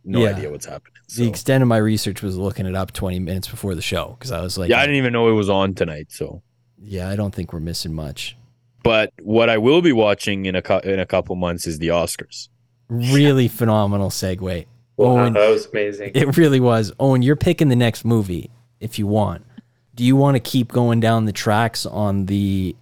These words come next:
Speaker 2: Oscars?
Speaker 3: I guess I probably should.
Speaker 2: Yeah, c-, look up the Best Picture nominees and pick one, uh,
Speaker 3: Okay.
Speaker 2: or, or something. I had a look at it,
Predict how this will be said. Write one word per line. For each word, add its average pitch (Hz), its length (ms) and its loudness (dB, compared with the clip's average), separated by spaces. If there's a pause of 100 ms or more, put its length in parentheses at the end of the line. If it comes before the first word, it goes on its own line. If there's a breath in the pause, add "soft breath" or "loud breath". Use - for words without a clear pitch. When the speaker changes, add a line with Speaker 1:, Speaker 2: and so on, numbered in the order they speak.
(300)
Speaker 2:
Oscars? 104 640 0
Speaker 3:
I 127 80 4
guess 160 200 4
I 147 40 4
probably 113 320 2
should. 107 340 -2 (140)
Speaker 2:
Yeah, 107 300 2 (180)
c-, - 80 -16
look 131 240 2
up 185 140 2
the 165 80 2
Best 127 260 2
Picture 117 300 0
nominees 104 480 0
and 101 140 -2
pick - 240 -2
one, 95 280 -4 (480 soft breath)
uh, 95 520 -4 (100)
Speaker 3:
Okay. - 60 -8
Speaker 2:
or, 110 280 0
or 98 380 -4
something. 90 600 -4
I 113 100 2
had 127 180 2
a 117 40 0
look 107 200 -4
at 98 100 -2
it, 95 180 -6